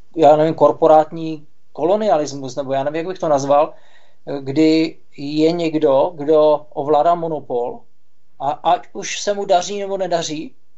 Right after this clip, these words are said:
tak vždycky má právo na zisk. Vždyť to je přece nesmysl. To není podnikání. To nemá s kapitalismem. Už vůbec se nemůžeme teďka bavit o nějakém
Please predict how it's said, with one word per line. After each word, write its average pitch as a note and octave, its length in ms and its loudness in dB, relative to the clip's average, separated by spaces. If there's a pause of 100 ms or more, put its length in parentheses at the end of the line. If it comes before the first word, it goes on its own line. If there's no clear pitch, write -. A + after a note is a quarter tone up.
(100)
tak D3 160 -2
vždycky C3 460 -8
má D#3+ 160 2
právo D3+ 300 2
na D3 140 -4
zisk. B2+ 360 -10 (140)
Vždyť B2 180 -12
to C#3+ 60 -2
je C#3 40 -2
přece C3+ 280 -8
nesmysl. D3+ 680 -4 (720)
To D#3+ 120 4
není E3 240 2
podnikání. D3+ 800 0 (140)
To D3 340 0
nemá E3 380 2
s - 200 -8
kapitalismem. D#3 920 -2 (300)
Už - 400 -14
vůbec C#3+ 400 0
se D#3+ 80 -2
nemůžeme D3+ 440 -2
teďka D#3 280 -4
bavit C#3+ 280 0
o D3 60 -4
nějakém C#3+ 600 -2